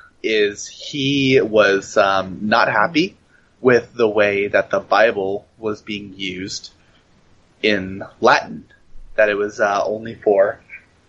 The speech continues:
the, uh, popes and the bishops and whatnot, sorry, pope, singular, um, and bishops of the church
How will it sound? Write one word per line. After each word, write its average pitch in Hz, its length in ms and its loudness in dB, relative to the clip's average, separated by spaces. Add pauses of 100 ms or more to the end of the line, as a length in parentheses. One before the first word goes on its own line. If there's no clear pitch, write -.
(180)
the, 101 540 -4 (580)
uh, - 180 0
popes - 680 0 (160)
and 98 300 -2
the 98 540 -6
bishops - 680 0
and 107 80 -6
whatnot, 104 460 2 (260)
sorry, 98 220 2
pope, - 380 -2 (240)
singular, 98 600 -2 (540)
um, 92 520 -4 (320)
and 101 240 0
bishops - 640 2 (100)
of 107 260 2
the 117 60 -8
church - 540 -4